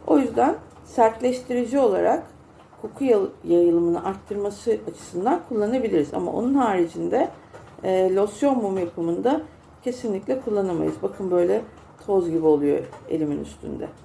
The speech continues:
Bu şekilde bütün wax'ları deneyerek size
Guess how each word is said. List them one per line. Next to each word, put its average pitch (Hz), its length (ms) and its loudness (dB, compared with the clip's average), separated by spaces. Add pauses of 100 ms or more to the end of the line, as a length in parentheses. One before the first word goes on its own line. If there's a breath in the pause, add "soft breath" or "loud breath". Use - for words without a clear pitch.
(4000)
Bu 339 80 4
şekilde 254 680 4
bütün 269 240 -4
wax'ları 220 720 0
deneyerek 214 480 2
size 226 400 -2